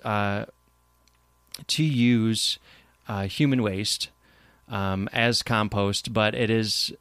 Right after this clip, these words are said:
a process that you have to be very careful with, and I wouldn't still, uh,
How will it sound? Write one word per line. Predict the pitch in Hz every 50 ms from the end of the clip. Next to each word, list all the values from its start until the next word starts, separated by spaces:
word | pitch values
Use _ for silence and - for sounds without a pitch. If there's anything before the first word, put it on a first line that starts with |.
| _ -
a | 127 117
process | - - 135 135 131 - - 135 -
that | - 120
you | 113
have | 110 107 -
to | 104
be | 110
very | 101 117 123 120 120
careful | - 117 107 101 - 104 101 95
with, | 98 98 98 - - - - - - - - -
and | - 104 101 98 98 98
I | 101 98
wouldn't | 104 104 113 117 107 107 113 -
still, | - - - - 127 120 110 104 104 - - -
uh, | -